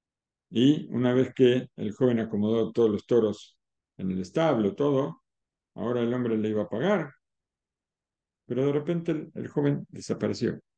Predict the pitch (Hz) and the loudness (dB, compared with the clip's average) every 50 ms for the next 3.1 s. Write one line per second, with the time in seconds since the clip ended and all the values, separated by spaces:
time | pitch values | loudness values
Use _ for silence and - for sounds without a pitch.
0 | _ _ _ - - - 107 104 104 101 110 - - - - - - _ _ _ | _ _ _ -18 -4 2 4 4 6 6 4 4 2 -2 -8 -14 -20 _ _ _
1 | _ _ _ _ _ _ _ _ _ _ _ _ _ _ _ _ _ _ _ _ | _ _ _ _ _ _ _ _ _ _ _ _ _ _ _ _ _ _ _ _
2 | _ _ - - 110 107 110 - 110 113 131 131 131 139 139 127 - - - - | _ _ -6 -2 0 0 2 2 2 2 4 4 4 6 6 4 4 2 0 -4
3 | - | -6